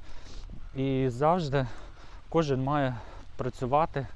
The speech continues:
на благо і, власне, йти до кращого. Так, ситуації різні, але йти можна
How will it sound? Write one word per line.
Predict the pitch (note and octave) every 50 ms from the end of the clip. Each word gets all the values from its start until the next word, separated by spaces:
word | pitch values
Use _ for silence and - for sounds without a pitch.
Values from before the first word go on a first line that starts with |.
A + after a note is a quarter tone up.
| - - - - - - -
на | - B2+ B2+
благо | A#2 B2 B2+ B2+ A#2+ A#2 A#2+ A#2+
і, | A2+
власне, | A2 A2 A2+ C3 C#3+ C#3 - - B2+ B2+
йти | A2+ - - C#3+ C#3 C#3 B2 - - - - - - - - -
до | G#2+ G#2 C3
кращого. | - - A#2+ A2+ B2 B2+ A2 - - - A2+ A2 A#2 A2+ - - - - - - - - - - - - -
Так, | - D3+ C#3 B2 -
ситуації | - - A#2 - C#3+ B2 B2 - - - A2+ G#2
різні, | G#2 A2+ C#3 F3+ G3 F#3 D3+ C3 A2 F2 - - - - - - - - - - - -
але | - B2 A#2 A2+ A2
йти | G2+ - - C#3 D3+ D3 B2+ - - -
можна | B2+ C3+ C3 B2 G#2+ G2 G#2+ G2+